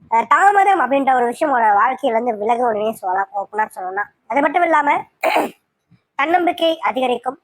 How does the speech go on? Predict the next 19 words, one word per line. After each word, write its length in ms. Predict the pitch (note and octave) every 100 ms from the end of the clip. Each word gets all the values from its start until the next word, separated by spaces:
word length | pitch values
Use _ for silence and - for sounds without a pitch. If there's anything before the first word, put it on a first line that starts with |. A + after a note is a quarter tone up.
| _
புத்திசாலித்தனம் 640 | B3 C#4+ D#4+ D4+ B3+ C4 A#3
அதிகரிக்கும். 540 | G#3+ A#3+ A3 B3 C4 - _ _ A3
எந்த 240 | D4 E4+ E4
ஒரு 140 | D4+ C#4+
சூழ்நிலையும் 420 | D4 C#4 C4+ D4+
தன்னோட 180 | C#4+ A#3
புத்தி 180 | A#3+ D#4
கூர்மையால 560 | D4+ C4 B3+ B3 B3 C4+
சாதிக்கின்ற 540 | A3 A#3 B3+ B3+ A#3+ A3+
ஒரு 100 | G#3
தன்மையை 340 | G#3 B3 C4+
வந்து 200 | A3+ C#4
இந்த 120 | C#4 G#3+
சூரியன் 560 | - D4+ D#4 D4+ D4 C#4
புதன் 360 | G#3 A3+ B3 -
சேர்க்கை 300 | A3+ A3 A#3
அப்படின்றது 280 | G3+ A3 B3
கண்டிப்பாக 460 | G3 G#3 G#3 G#3
கொடுக்கும். 340 | G3 G3+ -